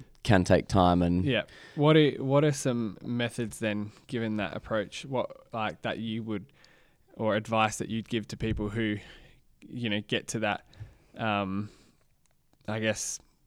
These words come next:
Speaker 2: three, four week period where they feel like they haven't seen any results or any changes? What, what advice would you give?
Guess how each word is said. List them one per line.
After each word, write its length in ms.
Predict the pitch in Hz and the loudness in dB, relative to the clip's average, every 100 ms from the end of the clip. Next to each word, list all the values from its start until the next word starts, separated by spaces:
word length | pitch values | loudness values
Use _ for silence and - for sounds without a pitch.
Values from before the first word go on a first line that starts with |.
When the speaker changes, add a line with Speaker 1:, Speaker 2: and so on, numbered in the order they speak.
| _ _ - | _ _ -8
Speaker 2:
three, 300 | 131 120 117 | 2 2 2
four 240 | - 113 | 2 4
week 200 | 107 - | 2 0
period 320 | 117 110 104 | 0 2 2
where 120 | 107 | 2
they 80 | 101 | 0
feel 260 | 98 120 113 | 2 2 2
like 140 | 107 | 2
they 60 | 78 | 0
haven't 240 | 107 107 - | -2 -4 -4
seen 200 | 110 104 | -4 -4
any 160 | 101 | -4
results 460 | 98 101 - 104 - | -4 -4 -4 -4 -4
or 80 | 113 | -6
any 160 | 92 87 | -4 -6
changes? 400 | 98 67 110 113 | -6 -6 -6 -2
What, 220 | 113 - | -2 0
what 140 | 120 | -2
advice 320 | 110 98 90 - | 0 0 -4 -4
would 140 | 90 | -8
you 100 | 87 | -8
give? 260 | 85 67 | -8 -10